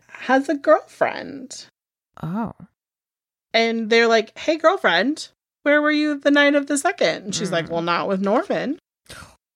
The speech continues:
Speaker 1: "Where were you?" And she's like, not with Norman. <laughs> No,
Speaker 2: <laughs> She's
Speaker 1: I don't
Speaker 2: like,
Speaker 1: know.
Speaker 2: "I don't wanna say." <laughs> Just
Speaker 1: No,
Speaker 2: kidding.
Speaker 1: I don't think they asked her that, but they were like, "When did you see him next?" And it was, she's like, "I went over to his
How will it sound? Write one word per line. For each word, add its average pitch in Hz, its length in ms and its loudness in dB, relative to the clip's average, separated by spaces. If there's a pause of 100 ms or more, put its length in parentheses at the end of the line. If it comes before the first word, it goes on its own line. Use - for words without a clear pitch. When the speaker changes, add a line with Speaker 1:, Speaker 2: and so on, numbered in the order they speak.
(120)
Speaker 1:
"Where 156 200 2
were 185 140 4
you?" 160 220 2
And 160 240 -6
she's 180 220 -8
like, 73 300 -6 (680)
not 185 360 -2
with 190 180 -6
Norman. 294 380 0
<laughs> - 300 -10
No, 262 100 -2
Speaker 2:
<laughs> 330 240 6
She's - 40 4
Speaker 1:
I - 40 2
don't 247 80 2
Speaker 2:
like, 208 140 2
Speaker 1:
know. - 80 -10
Speaker 2:
"I 147 120 -2
don't 196 140 -4
wanna 233 200 -8
say." 202 260 -10
<laughs> - 60 -12
Just 285 840 2
Speaker 1:
No, 190 60 2
Speaker 2:
kidding. - 20 6
Speaker 1:
I 185 220 6
don't 220 140 6
think 220 140 2
they 185 80 6
asked 139 260 0
her 170 60 2
that, 156 240 -4
but 180 120 -12
they 185 120 2
were 190 100 4
like, 175 300 2
"When 208 160 4
did 220 140 2
you 202 80 0
see 262 200 0
him 214 120 2
next?" 135 260 -2
And 196 100 -2
it 170 120 0
was, 170 340 -2
she's 190 240 0
like, 180 140 2
"I - 140 0
went 190 160 0
over 185 320 0
to 185 200 0
his 170 320 -2